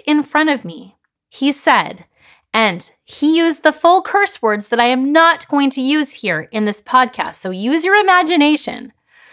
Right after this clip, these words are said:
But he said, "Are you effing kidding me?" really loud, except he used the real word. And then he shouted, "I can't effing believe this." And he told the girl off.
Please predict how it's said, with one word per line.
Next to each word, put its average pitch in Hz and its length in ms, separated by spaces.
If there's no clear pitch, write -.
But 233 140
he 294 180
said, 196 560
"Are 269 80
you 403 200
effing 415 460
kidding 381 360
me?" 392 380
really 247 640
loud, 190 540
except - 460
he 427 40
used 403 240
the 285 100
real 262 280
word. - 280
And 277 160
then 480 140
he 453 120
shouted, 175 500
"I 466 220
can't 403 320
effing 427 460
believe 381 460
this." - 560
And 214 100
he 269 140
told 349 360
the 240 80
girl 196 480
off. - 520